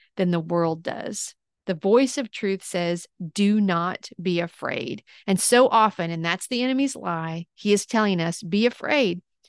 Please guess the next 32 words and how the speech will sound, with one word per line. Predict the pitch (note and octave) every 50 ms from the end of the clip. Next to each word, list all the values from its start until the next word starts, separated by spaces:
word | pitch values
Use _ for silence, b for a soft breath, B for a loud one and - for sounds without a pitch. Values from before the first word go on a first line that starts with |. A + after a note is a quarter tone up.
| b b b b -
Be | G3+ G#3
afraid | G#3+ G#3 - G#3 A3 A3 A3+ G#3+ F3+
this | G#3+ G#3+ -
thing | - - A3 A3 A#3 A3+
that | A3 -
happened | - F#3 G3+ G3 G3+ - A#3 A#3 A3 -
to | A#3
you, | A3 A3 A3+
you'll | A3+ A3 G#3+ G#3 G3+
never | G3 F#3+ F#3+ F#3+ G#3 -
overcome, | - G#3 G#3 A#3 A#3+ - - G#3 F#3 G#3 A#3+ B3+ B3 _ B B B B B B B
or | G3+ G3+
be | F3 G3+ G#3 A3
afraid | G#3 - A3+ A3 A3 A3+ F#3+
this | F3 G#3 A3 - -
bad | - G#3 G#3 G#3 G#3+ G#3
thing | - A3 A3 A3 - -
is | G#3 A3 G#3+ G3 G3
going | - G#3 G3+ G3 G3
to | F#3+ G3+
happen | F3 - F#3 F3+ - F#3+ F#3 F3+
to | - F#3+
you, | F3 F3 F3 F#3 G3 B B B B B
or | - G#3
be | G3+ F3 F#3 A3 A3+ A3+
afraid | A3+ - - A3 A3 G#3+ G#3+ G#3+ G#3+ G#3 _ _ -
of | F#3 F#3+ F3+ E3 D#3+ D#3 D#3
whatever | E3 E3+ F#3+ G#3+ A#3 A#3 - - G3+ F#3+ F#3 F3 E3+ E3+ E3 -
else | - E3 E3 E3+ - - -
it | F3 E3 -
is," | D#3 D3+ - - - -
right? | - E3 D#3+ F3 - B3 B3+